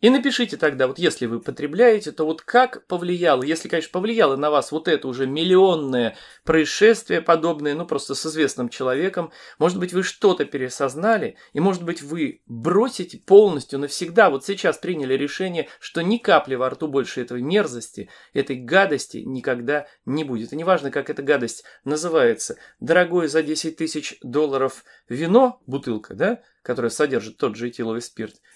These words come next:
или это какой-нибудь самогон самый паршивого разлива из, э, какого-нибудь подвала. Ну что ж, дорогие друзья, общество, я полагаю, должно дать протест. Как говорится, бой такому.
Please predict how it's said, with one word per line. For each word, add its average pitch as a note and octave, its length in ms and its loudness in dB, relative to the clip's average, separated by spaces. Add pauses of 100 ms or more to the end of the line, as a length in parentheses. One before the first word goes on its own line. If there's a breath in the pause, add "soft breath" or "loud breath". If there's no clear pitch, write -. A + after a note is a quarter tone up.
или G#3+ 260 2
это F3+ 200 0
какой-нибудь C#3 360 -8
самогон C#3+ 540 -2
самый A#2 320 -4
паршивого A#2 580 -4
разлива B2 460 -2
из, A2+ 260 -8 (400 soft breath)
э, G#2+ 360 -6
какого-нибудь A#2+ 440 -6
подвала. A2+ 460 -2 (200 soft breath)
Ну F3 140 -2
что F3+ 200 2
ж, D3 40 -4
дорогие C#3 320 2
друзья, A2 500 -6
общество, D#3 520 -4
я C#3 200 2
полагаю, A2 500 -6
должно C#3+ 420 0
дать A#2 420 -4
протест. - 600 -6 (320 soft breath)
Как C3 200 -2
говорится, C#3 400 -2
бой B2 400 -6
такому. A2+ 680 -4